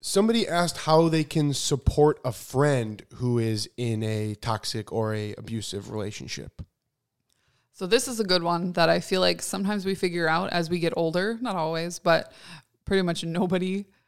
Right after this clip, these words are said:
Speaker 2: gets it right the first time when you're young in high school and it's first relationships.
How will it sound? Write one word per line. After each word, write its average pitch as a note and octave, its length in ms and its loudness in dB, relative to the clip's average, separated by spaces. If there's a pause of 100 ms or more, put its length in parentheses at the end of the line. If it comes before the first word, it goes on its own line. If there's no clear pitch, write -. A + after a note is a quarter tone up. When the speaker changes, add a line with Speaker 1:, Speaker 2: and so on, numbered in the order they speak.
(160)
Speaker 2:
gets F#3+ 240 0
it - 60 0
right F#3 300 0
the F3+ 80 -6
first F3 300 -4
time G3 240 0
when F3+ 120 0
you're E3 120 -2
young E3 320 -2
in E3 80 -4
high D#3+ 160 -4
school E3+ 240 -6
and E3+ 80 -2
it's D#3+ 120 -8
first E3 260 -6
relationships. F3 680 -4